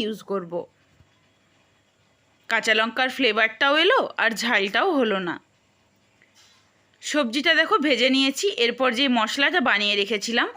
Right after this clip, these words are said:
ওইটা দিয়ে দিলাম হাফ টেবিল স্পুন। দিয়ে আবারও খুব ভালোভাবে মিশিয়ে নিলাম, যাতে মশলার স্মেলটা খুব ভালোভাবে সবজির মধ্যে চলে আসে।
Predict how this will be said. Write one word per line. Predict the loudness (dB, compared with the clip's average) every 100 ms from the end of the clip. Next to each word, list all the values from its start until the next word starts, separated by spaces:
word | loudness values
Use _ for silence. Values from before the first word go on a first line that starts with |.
| 0
ওইটা | 0 0 0
দিয়ে | 0 0
দিলাম | 0 -2 -2 -8 -20 -20 -14
হাফ | -4 -2 -2
টেবিল | -2 0 -2 -4
স্পুন। | -2 -4 -4 _ _ _ _ _ _ _ _ _ _ _ _ _ _ _ _ _ _ _ _ _ _ _ _ _ _ _ -6
দিয়ে | 0 2
আবারও | 2 2 2 2
খুব | 0 -2
ভালোভাবে | 0 0 2 0 0 2
মিশিয়ে | 2 0 0 -2
নিলাম, | -2 -2 -2 -4 -6 -2
যাতে | -2 0
মশলার | 0 0 0 0 0
স্মেলটা | -2 0 2 0 0 0 -2 -14 -20 -20 -8
খুব | -4 -2
ভালোভাবে | 0 2 2 2 2 0
সবজির | 0 0 -2 -2 0
মধ্যে | -2 0 -2
চলে | 0 2 2 0
আসে। | -2 -4